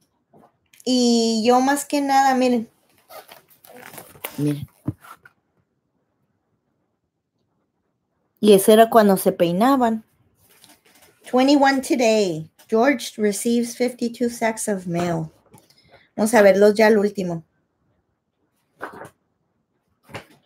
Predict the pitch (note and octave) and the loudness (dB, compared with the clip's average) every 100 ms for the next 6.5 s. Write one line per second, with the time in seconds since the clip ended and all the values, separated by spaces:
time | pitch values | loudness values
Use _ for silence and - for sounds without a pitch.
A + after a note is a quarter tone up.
0 | _ _ _ _ _ - G3+ G#3+ A3 A3+ | _ _ _ _ _ -4 0 2 4 2
1 | A3+ G#3+ A#3+ A#3+ A3+ G#3+ F#3+ - E3+ F3 | 0 -2 -2 -2 -4 -4 -6 -4 -6 -4
2 | F#3 G#3+ A#3 A3+ A3 G#3 G#3 G3+ G#3 G#3 | 0 2 2 0 0 0 0 0 -2 0
3 | G#3 G3+ G3+ G3 F#3+ G3 G#3 G#3 A3 - | 0 0 0 0 0 2 0 0 -2 -4
4 | _ _ _ _ _ _ _ _ _ - | _ _ _ _ _ _ _ _ _ -20
5 | _ _ _ _ _ F3 E3+ F#3 F3 - | _ _ _ _ _ -6 -6 -8 -10 -4
6 | F#3 F#3 G#3+ A#3 | -2 0 0 -2